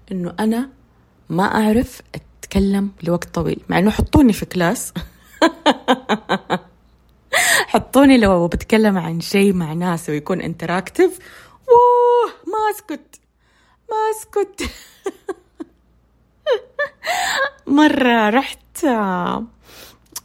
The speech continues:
كده كنت بتكلم في قاعة وكان في خمسة وعشرين شخص تقريبًا، وكله يتكلم كده وانتراكتيف، وأنا س-، خمس ساعات ولا ست ساعات يعني وأبى أكمل يعني، ما في،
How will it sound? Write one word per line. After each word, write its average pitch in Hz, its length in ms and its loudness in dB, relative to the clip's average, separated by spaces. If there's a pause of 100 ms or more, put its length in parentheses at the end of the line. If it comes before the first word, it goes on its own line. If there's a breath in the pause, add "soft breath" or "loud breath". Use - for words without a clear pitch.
كده 254 180 4
كنت 220 380 -2
بتكلم 185 520 0
في - 140 -8
قاعة 196 680 -2
وكان 180 460 -6
في 196 140 -6
خمسة 214 300 -2
وعشرين 180 360 -4
شخص - 380 -14
تقريبًا، 196 640 -6 (800 soft breath)
وكله 440 340 4
يتكلم 339 420 4
كده - 220 2
وانتراكتيف، 277 880 -4
وأنا 311 420 -4 (460)
س-، - 300 -18
خمس 311 300 -2
ساعات 208 680 2
ولا 190 420 -2
ست 262 260 -4
ساعات 202 500 -6
يعني 208 320 -4
وأبى 165 320 -6
أكمل 180 460 -2
يعني، - 320 -8 (460 soft breath)
ما 214 160 2
في، 220 280 -4